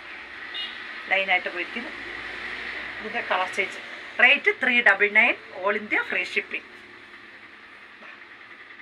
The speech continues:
നല്ല നേവി ബ്ലൂ കളറിൽ നല്ല ഭംഗിയുണ്ട് ഒരു ഡിസൈനൊക്കെ. നിങ്ങൾക്ക് ഇഷ്ടപ്പെടുന്ന സ്ക്രീൻഷോട്ട് എടുത്ത് എനിക്കൊന്ന് WhatsApp ചെയ്യുക.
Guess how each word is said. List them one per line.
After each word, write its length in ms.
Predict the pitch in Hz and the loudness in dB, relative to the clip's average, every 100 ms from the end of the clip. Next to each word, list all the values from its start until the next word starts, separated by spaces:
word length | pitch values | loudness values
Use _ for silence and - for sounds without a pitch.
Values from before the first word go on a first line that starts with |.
| - - - - - - - - | -18 -18 -18 -18 -20 -20 -16 -10
നല്ല 160 | 214 233 | -8 -4
നേവി 260 | 208 202 196 | -2 -2 -6
ബ്ലൂ 120 | 185 185 165 | -10 -4 -2
കളറിൽ 260 | 151 - - - - 220 | -2 -4 -14 -14 -14 -12
നല്ല 120 | 190 208 | -6 -4
ഭംഗിയുണ്ട് 300 | 165 156 156 | -4 -8 -10
ഒരു 120 | 143 - | -12 -14
ഡിസൈനൊക്കെ. 480 | - - - - - - - - - - | -16 -14 -14 -10 -12 -12 -20 -20 -20 -14
നിങ്ങൾക്ക് 200 | 233 262 247 | -6 -4 0
ഇഷ്ടപ്പെടുന്ന 380 | 247 240 240 415 | 0 0 -2 -6
സ്ക്രീൻഷോട്ട് 460 | - 202 202 220 220 | 0 0 2 2 2
എടുത്ത് 160 | 220 302 | 0 -2
എനിക്കൊന്ന് 280 | - 180 170 | -4 -10 -2
WhatsApp 340 | 165 165 202 214 | 0 0 -2 0
ചെയ്യുക. 240 | 214 277 | 0 -2